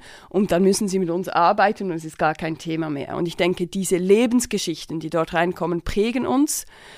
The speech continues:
ähm, und machen auch, dass wir etwas anders arbeiten. Ähm, und wo ich denke auch, dass wir einen Mehrwert bieten. Aber die Diversität ist in der Wirtschaft, das ist ja auch, gibt es zig Studien, auf das muss man wirklich setzen. Und, und dort sieht man auch, wenn man Mehrwert hat. Und die Diversität ist ja nicht nur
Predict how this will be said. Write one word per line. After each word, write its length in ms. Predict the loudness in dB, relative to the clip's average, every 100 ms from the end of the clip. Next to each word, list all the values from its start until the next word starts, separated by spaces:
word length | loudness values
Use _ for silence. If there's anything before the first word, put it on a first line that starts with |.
| -20 _
ähm, 180 | 2 2
und 140 | 2
machen 400 | 4 4 4 0
auch, 160 | 2 0
dass 200 | -4 -4
wir 120 | -4
etwas 260 | -4 -6 -6
anders 380 | -4 -4 -6
arbeiten. 720 | -6 -8 -8 -12 -14 -16 -16 -16 _ _ _ _ -2
Ähm, 220 | -2 0
und 140 | 2
wo 100 | 4
ich 140 | 4 4
denke 320 | 2 4 6
auch, 160 | 6
dass 180 | 2 -2
wir 100 | 0
einen 140 | 2 2
Mehrwert 540 | 4 2 2 -2 -10
bieten. 340 | -14 -14 -8
Aber 160 | -4 -2
die 120 | -2
Diversität 680 | 0 2 2 2 -2 -2 -2
ist 140 | -4
in 80 | -4
der 120 | -2
Wirtschaft, 420 | -2 -4 -4 -6 -6
das 120 | -10
ist 160 | -8
ja 80 | -6 0
auch, 340 | 2 2 -4 -14
gibt 200 | -10 -10
es 120 | -10
zig 220 | -6 -4 -4
Studien, 380 | -6 -2 -2 -4 -20 -20 _ _ 0
auf 200 | 4 4
das 280 | 2 0 0
muss 180 | -6 -4
man 160 | -2 -2
wirklich 340 | -4 -10 -14
setzen. 340 | -14 -14 -10
Und, 120 | -4 0
und 160 | 2
dort 220 | 4 2 0
sieht 200 | -6 -2
man 120 | -2
auch, 160 | 0
wenn 120 | 0 2
man 180 | 4 2
Mehrwert 400 | 2 -2 -4 -6
hat. 140 | -6
Und 100 | -6
die 80 | -4
Diversität 560 | 2 2 0 0 0 0
ist 120 | -4
ja 80 | -4
nicht 180 | -4
nur 160 | -6 -8